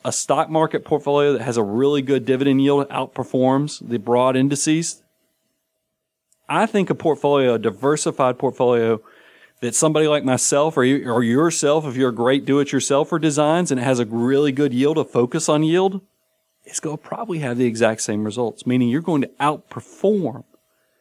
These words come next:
because that dividend yield is so important if you're reinvesting it. And that's the key thing I wanted to share, is these are some great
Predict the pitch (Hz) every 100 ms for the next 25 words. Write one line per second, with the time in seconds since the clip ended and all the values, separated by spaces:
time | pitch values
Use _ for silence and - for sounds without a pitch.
0 | _ _ _ 117 139 113 120 120 107 -
1 | 180 180 131 107 104 107 101 101 - -
2 | 151 135 127 143 127 113 - 120 - 110
3 | 110 113 107 110 101 - - - - _
4 | _ _ _ - - - - 180 285 -
5 | - 180 143 147 127 120 120 120 107 104
6 | 120 107 98 101 175 190 135 117 107 104
7 | 101 120 165 214